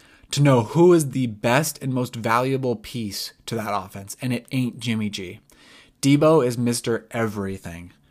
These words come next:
for the Niners. On the ground, through the air, doesn't matter. When they need a play, Deebo is their guy. His playoff stats,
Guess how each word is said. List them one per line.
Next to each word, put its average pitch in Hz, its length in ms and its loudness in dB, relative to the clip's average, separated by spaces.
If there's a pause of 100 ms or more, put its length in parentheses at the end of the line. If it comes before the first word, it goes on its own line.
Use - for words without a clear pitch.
(140)
for 123 180 0
the 110 100 -2
Niners. 101 560 -12 (280)
On 123 160 -2
the 123 100 0
ground, 117 480 2
through 127 180 -2
the 131 200 2
air, 113 280 0 (280)
doesn't 135 340 2
matter. 110 460 -8 (360)
When 127 160 0
they 135 140 2
need 170 140 -2
a 170 60 -2
play, 151 540 -2 (1160)
Deebo 175 380 6
is 143 140 2
their 123 220 2
guy. 98 420 -6 (1120)
His 139 160 -4
playoff 180 460 2
stats, 196 600 0